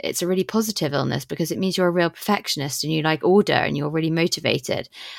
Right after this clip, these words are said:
And I thought, "You know what, Pandora, control yourself. Don't even enter into this discussion <laughs> because it's already a lost cause."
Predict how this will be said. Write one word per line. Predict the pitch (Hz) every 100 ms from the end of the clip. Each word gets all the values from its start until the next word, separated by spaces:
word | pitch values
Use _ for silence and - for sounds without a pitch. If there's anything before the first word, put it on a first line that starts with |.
| -
And | 160
I |
thought, | 165 170 139
"You |
know | 180 226
what, | 220
Pandora, | 196 180 170 165
control | 160 160 170 160
yourself. | 147 139 131
Don't | 147 170
even | 170 165
enter | - 160 -
into | 143 139 -
this | 127 143 -
discussion | 151 196 185 - 190
<laughs> |
because | 180 202
it's | 202 -
already | 214 208 190 180
a | 180
lost | 185 180 -
cause." | 240 196 170 170